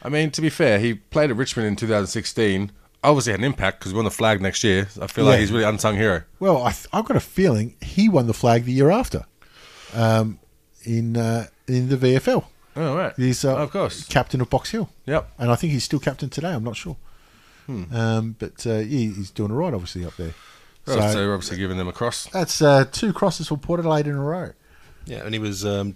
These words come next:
Speaker 3: team of the year in V F L in twenty seventeen.
Speaker 2: There you go. That
Speaker 3: So,
Speaker 2: was
Speaker 3: yeah.
Speaker 2: probably the, the premiership year
Speaker 3: Yeah.
Speaker 2: I'm, I'm trying to think of then. Um,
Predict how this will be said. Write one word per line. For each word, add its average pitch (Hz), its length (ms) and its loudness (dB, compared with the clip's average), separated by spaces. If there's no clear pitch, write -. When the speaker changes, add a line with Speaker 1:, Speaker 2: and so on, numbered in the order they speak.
Speaker 3:
team 135 200 0
of 107 80 -2
the 107 60 -6
year 123 240 -2
in 113 100 -6
V 120 160 -4
F 113 100 -8
L - 160 -4
in 87 160 -8
twenty 113 220 -8
seventeen. 127 320 -8
Speaker 2:
There 131 140 4
you 123 80 4
go. 104 120 4
That 127 200 2
Speaker 3:
So, 131 80 -8
Speaker 2:
was 107 120 -2
Speaker 3:
yeah. 85 100 -8
Speaker 2:
probably 113 260 6
the, 101 240 4
the 98 140 -4
premiership 92 380 -6
year 82 180 -8
Speaker 3:
Yeah. 85 80 -10
Speaker 2:
I'm, 90 180 -14
I'm 92 80 -10
trying 85 200 -10
to 80 40 -12
think 82 200 -12
of 78 100 -12
then. 80 200 -14
Um, 90 520 -8